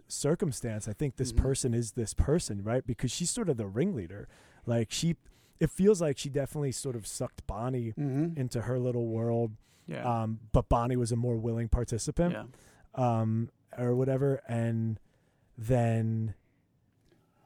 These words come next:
Speaker 1: Anja just sort of, like, upset the whole norm by being outside the norm.
Speaker 2: Mm-hmm.
Speaker 1: Um, and that was, like, the new hot thing,
Speaker 2: Mm-hmm.
Speaker 1: you know? Um, yeah, absolutely.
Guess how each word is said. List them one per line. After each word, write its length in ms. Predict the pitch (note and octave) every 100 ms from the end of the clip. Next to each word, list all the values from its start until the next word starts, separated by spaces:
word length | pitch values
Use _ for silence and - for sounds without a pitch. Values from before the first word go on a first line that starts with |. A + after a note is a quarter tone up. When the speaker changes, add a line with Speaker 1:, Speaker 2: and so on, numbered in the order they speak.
| _ -
Speaker 1:
Anja 460 | A2 B2 B2 A2
just 260 | G2+ A2 -
sort 180 | C3 A2+
of, 120 | G#2+
like, 220 | A2 G#2 -
upset 560 | - - - - C3 _
the 100 | A2+
whole 340 | - B2 A2+ G#2+
norm 460 | G#2+ A2+ B2 A2+
by 180 | G#2+ G#2
being 340 | G2+ A#2 A2
outside 480 | G#2 G#2 - G#2+ B2
the 80 | F2+
norm. 560 | F2+ F2 D3+ B2 B2 A#2 _ - B2
Speaker 2:
Mm-hmm. 40 |
Speaker 1:
Um, 220 | A2+ G#2+
and 180 | A#2+ A#2
that 180 | A2 A2
was, 180 | A2+ G#2+
like, 280 | A2 G2+ -
the 100 | A2
new 580 | A2 A2+ G#2+ G#2 G2+ F#2+ - _ _ _ _ _
hot 240 | - G2+
thing, 340 | - C#3 G2 -
Speaker 2:
Mm-hmm. 180 | C#3+ A#2+ G#2 _ _ - G#2
Speaker 1:
you 80 |
know? 200 | G#2 G#2 - _ - - -
Um, 460 | A#2+ G#2 G2+ G2 F#2+ - _ _ _ _ _ -
yeah, 160 | B2+ F#2+
absolutely. 640 | G#2+ - G#2 A2 F#2 F2